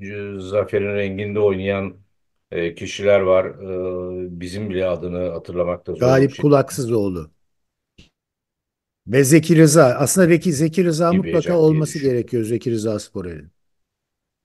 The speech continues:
Speaker 1: Zeki Rıza'nın, evet,
Speaker 2: Çünkü
Speaker 1: olması
Speaker 2: tarihin
Speaker 1: gerekiyor.
Speaker 2: en büyük golcüsü. Ya bu
Speaker 1: E,
Speaker 2: film
Speaker 1: sana
Speaker 2: bana
Speaker 1: göre
Speaker 2: da
Speaker 1: öyle. Belki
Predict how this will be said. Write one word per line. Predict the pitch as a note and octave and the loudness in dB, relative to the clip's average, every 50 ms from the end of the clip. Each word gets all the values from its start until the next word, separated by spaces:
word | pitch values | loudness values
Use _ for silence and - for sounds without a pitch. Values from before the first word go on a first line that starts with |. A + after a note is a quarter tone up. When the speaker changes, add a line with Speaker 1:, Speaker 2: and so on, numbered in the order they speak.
| _ _ | _ _
Speaker 1:
Zeki | - G2+ F#2+ D#2+ G#2 F#2+ | -10 -8 -8 -8 -8 -8
Rıza'nın, | F2+ E2+ E2 F#2 F2 E2+ D#2+ D#2 E2+ | -8 -6 -4 -4 -4 -4 -6 -8 -10
evet, | F#2 F2 E2 D#2+ - - E2+ | -10 -10 -10 -10 -10 -8 -6
Speaker 2:
Çünkü | D#2 D3 | -4 -2
Speaker 1:
olması | C3 C#3 - | -4 -2 0
Speaker 2:
tarihin | - D#3 C#3 C3+ C3+ D3+ D3+ D3+ | 2 2 4 4 6 4 4 4
Speaker 1:
gerekiyor. | D#3 D3+ C#3+ | 2 2 0
Speaker 2:
en | C3+ B2 | 0 -2
büyük | B2 B2 B2 - | -2 -4 0 2
golcüsü. | D3 C#3 C#3+ C#3 C#3 C#3+ - - D3+ A2 G#2 F2+ - | 4 4 4 2 0 -6 -6 -4 -4 -4 -6 -6 -8
Ya | - B2 B2 | -6 -2 0
bu | C#3 D3+ | 0 0
Speaker 1:
E, | |
Speaker 2:
film | D3 - F3+ E3+ F3+ F3 | 2 4 4 4 8 8
Speaker 1:
sana | E3+ F3+ | 8 10
Speaker 2:
bana | F#3+ F#3+ | 10 8
Speaker 1:
göre | F3+ E3 D3+ C#3+ | 6 6 6 8
Speaker 2:
da | C3 B2 A#2+ | 8 6 6
Speaker 1:
öyle. | A2+ A2+ C#3+ D#3 D3+ | 4 2 2 2 2
Belki | D#3+ D#3+ D#3 D3+ D3 - D3 D3+ D#3 | 2 2 2 2 0 -4 -4 -6 -6